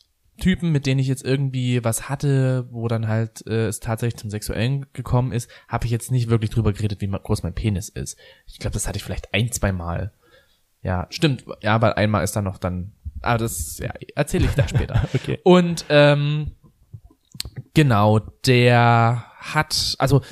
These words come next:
Speaker 1: und wir haben halt nie da wirklich darüber geredet,
Speaker 2: Mhm.
Speaker 1: weil ich halt immer gedacht hab, so, die Größe ist letzten Endes egal, ich brauch einfach nur die Befriedigung, ne? Und die gibt's ja auch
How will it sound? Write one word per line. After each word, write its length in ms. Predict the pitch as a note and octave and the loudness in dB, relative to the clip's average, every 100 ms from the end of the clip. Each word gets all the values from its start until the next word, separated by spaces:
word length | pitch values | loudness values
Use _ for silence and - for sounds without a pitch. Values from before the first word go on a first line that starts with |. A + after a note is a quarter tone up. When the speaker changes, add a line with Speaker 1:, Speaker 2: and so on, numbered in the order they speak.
| - - - | -20 -16 -8
Speaker 1:
und 180 | C3+ | -4
wir 240 | C3+ B2 A#2+ | -2 -2 -2
haben 640 | B2+ B2+ C3 B2 A#2+ A#2+ _ | -4 -2 -2 -2 -4 -6 _
halt 280 | - A#2 A#2 | -6 -4 0
nie 160 | D3 G3 | 2 4
da 160 | F3 | 2
wirklich 260 | C#3+ D3 C#3 | 2 -2 -4
darüber 380 | B2 C3 C3+ A#2+ | -4 -4 -4 -4
geredet, 640 | G#2 - A2 C#3+ - - - | -6 -6 -4 -4 -8 -8 -4
Speaker 2:
Mhm. 280 | G2+ G#2 A#2+ _ - - _ _ _ _ _ _ _ | -2 -4 -6 _ -20 -20 _ _ _ _ _ _ _
Speaker 1:
weil 240 | A#2+ B2 | 0 2
ich 140 | C3+ D3+ | 2 0
halt 100 | C#3 | 0
immer 180 | C#3+ C#3 | 0 0
gedacht 300 | C#3 C3 C#3+ | 0 -2 -2
hab, 120 | C3+ | -4
so, 360 | C3+ B2+ B2 _ _ | -2 -2 -4 _ _
die 120 | A#2 B2 | -14 -2
Größe 360 | - C#3 - | 2 2 2
ist 80 | C3+ | -4
letzten 260 | B2 - A2+ | -6 -6 -6
Endes 180 | A#2 | -6
egal, 360 | G2 - G#2+ C#3 | -8 -4 -2 -2
ich 100 | C3+ | -2
brauch 220 | - A2+ | -4 -4
einfach 280 | - A2+ A#2 | -4 -6 -4
nur 100 | B2+ | -4
die 100 | C3+ | -4
Befriedigung, 920 | E3 - - D#3 B2+ - E2 D#2+ - | -6 -6 0 0 0 -4 -8 -8 -8
ne? 240 | G#2+ E3 C#4 _ _ - - _ | -4 -4 -6 _ _ -20 -20 _
Und 140 | A2+ | -8
die 100 | A#2 | -6
gibt's 320 | A2+ C3+ A#2+ - | -4 -4 -2 -2
ja 160 | D3 | 2
auch 280 | G#2+ B2+ - | 2 0 -2